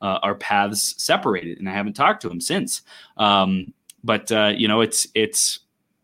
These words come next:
something I had to take a hundred percent responsibility of and say, "Hey, I, I have my family, I have my wife, future wife and future kids to be thinking about in every decision that I make. What am I gonna do?"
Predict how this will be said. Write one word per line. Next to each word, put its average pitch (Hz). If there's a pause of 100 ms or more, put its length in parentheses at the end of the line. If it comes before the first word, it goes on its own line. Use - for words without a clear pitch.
(300)
something 147
I 127
had 127
to 120
take 123
a 120
hundred 117
percent -
responsibility 110
of 110
and 101 (180)
say, 113
"Hey, 120 (320)
I, 120
I 131
have 131 (300)
my 110
family, 120
I 110
have 127
my 107
wife, 143 (100)
future 151
wife 135
and 104
future 131
kids 143 (240)
to -
be 107
thinking 135
about 104
in 113
every 123 (200)
decision 123
that 98
I 95
make. 139 (840)
What 117
am 185
I 190
gonna 190
do?" 170